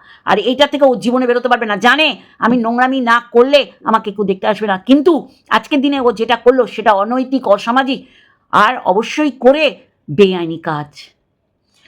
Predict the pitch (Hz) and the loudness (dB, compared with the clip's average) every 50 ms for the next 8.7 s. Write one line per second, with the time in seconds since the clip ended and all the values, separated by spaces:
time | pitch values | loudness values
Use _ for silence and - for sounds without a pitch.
0 | _ _ - 190 214 226 226 - 269 269 269 302 285 - - - 370 415 - _ | _ _ 0 0 0 0 0 -4 -4 0 0 -2 -2 -2 -4 -6 -6 -6 -8 _
1 | _ _ _ - 185 180 196 208 208 202 190 190 180 175 - - - 226 233 226 | _ _ _ -2 0 0 0 0 -2 -4 -4 -4 -4 -4 -6 -6 -6 -6 -6 -2
2 | - 214 - 277 277 269 - - 185 170 160 156 - - 202 180 170 160 180 214 | -2 2 2 2 0 0 -4 -6 -6 -6 -6 -4 -2 -2 0 2 2 0 0 0
3 | 226 240 185 165 180 220 226 277 262 190 170 - - - _ _ _ - 190 185 | -2 0 0 0 0 0 0 0 0 0 0 -4 -4 -12 _ _ _ -2 -2 -2
4 | 185 185 - - - _ _ - 175 175 190 247 262 233 208 196 226 254 226 - | -2 -4 -10 -18 -20 _ _ 0 0 2 2 0 -2 0 0 -2 -2 0 0 0
5 | - 214 233 262 311 269 254 202 180 196 - - - 208 247 - 339 330 294 269 | 0 0 -2 -2 0 2 2 2 0 -2 -10 -2 0 0 2 2 2 2 2 0
6 | 262 269 262 285 269 262 254 240 254 240 233 - - 202 220 214 196 202 180 - | 0 -2 -4 -4 -2 -2 2 2 2 2 2 0 0 0 0 2 0 -2 -4 -4
7 | - - - _ _ _ _ _ _ _ _ _ _ _ _ _ _ 113 185 185 | -6 -14 -14 _ _ _ _ _ _ _ _ _ _ _ _ _ _ -4 -4 -4
8 | 185 - 185 185 190 240 240 277 294 311 294 220 185 | 0 0 0 2 2 0 2 2 0 0 0 -4 -6